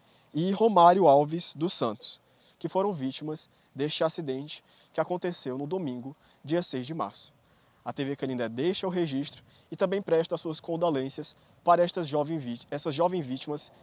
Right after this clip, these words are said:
que vieram a falecer neste acidente. Diretamente aqui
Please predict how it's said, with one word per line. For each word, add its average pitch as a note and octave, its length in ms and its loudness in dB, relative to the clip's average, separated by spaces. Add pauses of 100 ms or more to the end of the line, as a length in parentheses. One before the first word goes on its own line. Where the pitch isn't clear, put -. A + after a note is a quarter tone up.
(180)
que F3+ 100 -6
vieram D3+ 380 2
a C#3+ 40 0
falecer C#3+ 580 0 (400)
neste D#3+ 300 2
acidente. B2 520 0 (1080)
Diretamente D#3+ 580 6
aqui G3 380 -2